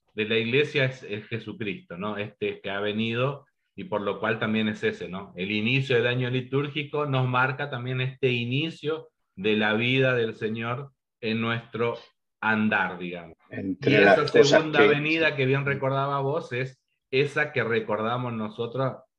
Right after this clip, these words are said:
Speaker 1: hace, en el programa de hace una semana atrás, cuando hablábamos de Cristo Rey. Este
Speaker 2: Exacto.
Speaker 1: Cristo, cuando su reino se haga presente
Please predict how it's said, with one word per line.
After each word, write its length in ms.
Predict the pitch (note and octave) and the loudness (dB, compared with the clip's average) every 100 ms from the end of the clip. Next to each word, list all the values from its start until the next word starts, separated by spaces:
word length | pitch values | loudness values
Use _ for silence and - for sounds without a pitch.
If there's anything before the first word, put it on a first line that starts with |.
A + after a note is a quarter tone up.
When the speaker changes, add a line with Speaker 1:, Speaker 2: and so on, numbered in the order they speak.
| _ - | _ -8
Speaker 1:
hace, 520 | G#2 G#2 G#2+ G#2+ G2 - - | -8 -4 -2 -2 -2 -12 -12
en 140 | F#2+ | -6
el 180 | G#2 G2 | -4 -4
programa 560 | G2+ G#2+ G#2+ A#2 A#2 A#2 | -2 0 2 0 0 0
de 60 | G#2+ | -2
hace 160 | G#2+ | -2
una 160 | G#2+ G#2+ | -4 -4
semana 340 | G2 G2+ G2 | -6 -4 -4
atrás, 340 | F#2 G2+ F2+ - | -4 -4 -6 -6
cuando 280 | F#2 G2 G#2 | -8 -4 -2
hablábamos 600 | G2+ G#2 G#2+ G#2+ G2+ F#2 | -2 -2 0 -2 -4 -8
de 160 | F#2 | -10
Cristo 380 | F2+ G2 F#2 F2+ | -8 -12 -10 -10
Rey. 280 | F2+ E2 D2 _ _ _ | -8 -10 -12 _ _ _
Este 200 | B2 A#2+ - B2+ | -4 -2 0 -2
Speaker 2:
Exacto. 100 | - | 0
Speaker 1:
Cristo, 520 | B2+ C3+ - C3 A#2+ | -2 -2 -2 -2 0
cuando 600 | A2 G#2+ G#2 G2 G2 - _ _ | -2 -2 -2 -4 -8 -16 _ _
su 240 | - B2+ | -2 0
reino 480 | A#2+ C#3 C#3 C3 B2+ | 4 4 4 2 2
se 80 | A#2 | 2
haga 380 | B2 B2+ A#2 | 2 2 0
presente 880 | - A2+ A2 C3 C3 C3+ C3 C3 C3 | -2 -2 0 2 2 0 -4 -4 -6